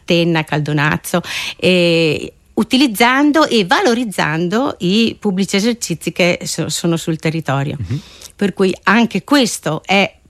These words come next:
Speaker 1: sviluppo di comunità e ci abbiamo provato in tanti modi, perché ci siamo costruiti pian pianino, perché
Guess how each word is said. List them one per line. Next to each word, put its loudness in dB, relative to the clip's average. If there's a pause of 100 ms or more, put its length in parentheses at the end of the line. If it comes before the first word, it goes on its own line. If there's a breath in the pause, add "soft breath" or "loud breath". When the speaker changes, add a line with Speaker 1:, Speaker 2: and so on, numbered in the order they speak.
Speaker 1:
sviluppo -2
di -6
comunità 0 (460 loud breath)
e 2
ci -2
abbiamo 4
provato 2
in 2
tanti 0
modi, 2
perché 0
ci -4
siamo 4
costruiti 0 (120)
pian 4
pianino, 2
perché 0